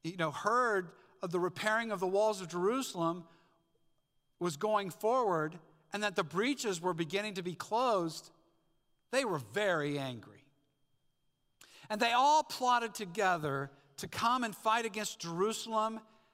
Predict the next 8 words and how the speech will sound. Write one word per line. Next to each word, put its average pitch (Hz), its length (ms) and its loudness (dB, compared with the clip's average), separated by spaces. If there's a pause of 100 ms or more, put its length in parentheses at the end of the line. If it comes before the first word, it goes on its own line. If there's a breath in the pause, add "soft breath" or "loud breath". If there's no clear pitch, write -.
(180 soft breath)
and 175 160 -6
to 180 80 -10
cause 196 640 -2 (140)
confusion 156 960 -8 (100)
in 135 180 -8
it. - 360 -16 (2500)
And 196 300 -2
we 247 560 0